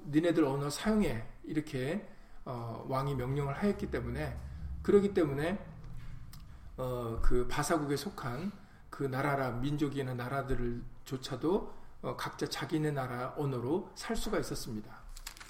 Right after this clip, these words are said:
그래서 이제 왕이 명령을, 조서를 내릴 때도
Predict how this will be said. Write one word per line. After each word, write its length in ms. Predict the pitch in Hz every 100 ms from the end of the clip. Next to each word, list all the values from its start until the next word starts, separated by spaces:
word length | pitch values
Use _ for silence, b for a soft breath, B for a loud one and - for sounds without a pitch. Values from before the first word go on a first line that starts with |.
| -
그래서 320 | - 180 180 180
이제 520 | 151 156 156 156 -
왕이 380 | 147 147 170 170
명령을, 460 | 147 139 147 143 139
조서를 420 | - 147 170 151
내릴 260 | 127 147
때도 520 | 147 123 156 214 -